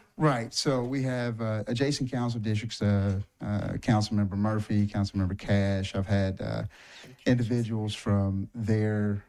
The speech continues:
uh, council districts reach out to me directly, and, uh, and I believe, I mean, of course, you know, we can't discuss these <laughs> things, so I believe that, uh, I see them in the email, but I believe that Councilmember Cash and, uh, Councilmember Murphy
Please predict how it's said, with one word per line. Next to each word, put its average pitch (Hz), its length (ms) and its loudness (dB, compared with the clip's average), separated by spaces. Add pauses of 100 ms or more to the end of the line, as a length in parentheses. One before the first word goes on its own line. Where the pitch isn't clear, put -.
(100)
uh, 107 300 -4
council 104 400 0
districts 98 560 0
reach 101 220 0
out 95 200 0
to - 80 -6
me 98 120 4
directly, 95 480 0
and, 98 180 2
uh, 95 40 -2
and 101 380 0
I 104 60 6
believe, 101 460 2
I - 20 -4
mean, 98 180 0 (420)
of 120 100 2
course, 139 240 2
you 123 60 0
know, 113 60 -2
we 123 120 -2
can't 110 240 -4
discuss 127 320 -2
these 135 180 -4
<laughs> - 80 -6
things, 131 320 0
so 120 380 0
I 120 160 0
believe 123 500 0
that, 107 240 -4
uh, 107 240 -4
I 113 120 0
see 113 260 2
them 104 200 0
in 101 60 2
the 110 180 2
email, 101 380 2 (440)
but 123 100 6
I 117 60 6
believe 117 360 -2
that 104 200 -10
Councilmember 110 500 -2
Cash 107 560 2
and, 98 520 0
uh, 104 160 -10
Councilmember 101 500 0
Murphy 98 580 0